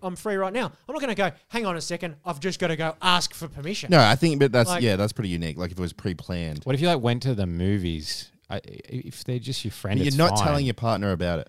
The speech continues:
Speaker 3: But
Speaker 1: It
Speaker 3: you, you
Speaker 1: depends.
Speaker 2: should.
Speaker 1: It's like, if you
Speaker 2: You
Speaker 1: had an opportunity to tell them before it happened and you didn't tell them, then you've probably got something going on.
Speaker 3: Yeah.
Speaker 1: It's not necessarily cheating 'cause you haven't done anything, but it's that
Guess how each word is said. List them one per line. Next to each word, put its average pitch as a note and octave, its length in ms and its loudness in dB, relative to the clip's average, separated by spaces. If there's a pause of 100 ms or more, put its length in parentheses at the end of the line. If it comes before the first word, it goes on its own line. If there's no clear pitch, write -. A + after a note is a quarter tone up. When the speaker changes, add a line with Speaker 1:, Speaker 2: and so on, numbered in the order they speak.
Speaker 3:
But E2 120 -2
Speaker 1:
It G2 60 -2
Speaker 3:
you, G#2 80 -2
you - 100 2
Speaker 1:
depends. A3+ 300 2
Speaker 2:
should. D3+ 100 -2
Speaker 1:
It's G#3 80 4
like, G3+ 160 2
if G#3 120 -6
you A#3+ 60 2
Speaker 2:
You A3+ 60 2
Speaker 1:
had A#3+ 100 2
an A3+ 120 -2
opportunity G#3 680 -4
to F#3 120 -14
tell F#3 200 -4
them F3 160 -8
before E3 340 -6
it D3 60 -4
happened D3 400 -6
and D3 160 -12
you D3 60 -10
didn't D#3 320 -10
tell D#3+ 240 -4
them, G#3+ 140 -6
then F3+ 140 -8
you've F#3+ 140 -10
probably F3 220 -6
got D#3 160 -6
something D#3 240 -10
going D3+ 260 -6
on. D3+ 240 -6
Speaker 3:
Yeah. E2+ 240 -4
Speaker 1:
It's E2 140 -2
not D4 180 -4
necessarily G#3+ 640 -2
cheating G3+ 640 -6
'cause E3+ 160 -12
you F#3+ 80 -4
haven't F3+ 280 -10
done F#3+ 200 -2
anything, D3 400 -10 (260)
but F3+ 80 -8
it's F#3 140 -6
that F#3 240 -6